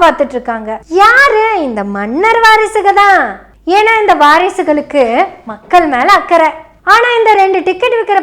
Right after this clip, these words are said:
பசங்களுடைய ஆக பெரும் கொள்கை என்னன்னு தெரியுமா? To get a contract from the north. அந்த கான்ட்ராக்ட் கிடைச்சனால தான்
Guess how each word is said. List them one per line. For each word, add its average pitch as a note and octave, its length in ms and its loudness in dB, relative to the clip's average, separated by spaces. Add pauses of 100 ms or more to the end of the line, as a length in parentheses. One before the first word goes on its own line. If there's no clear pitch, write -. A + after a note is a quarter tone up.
பசங்களுடைய C#4+ 480 -4
ஆக C4 460 2
பெரும் B3 340 -6
கொள்கை C#4 420 -2
என்னன்னு F#4 200 -2
தெரியுமா? F4 380 -2 (420)
To A#3+ 80 -8 (120)
get E4 360 -2
a G#4 120 2
contract D#4+ 520 0
from A#3+ 260 -6
the G#4 120 4 (260)
north. A3+ 340 -6 (340)
அந்த G4 240 2
கான்ட்ராக்ட் D4 580 2
கிடைச்சனால B3+ 520 0
தான் F#4 220 2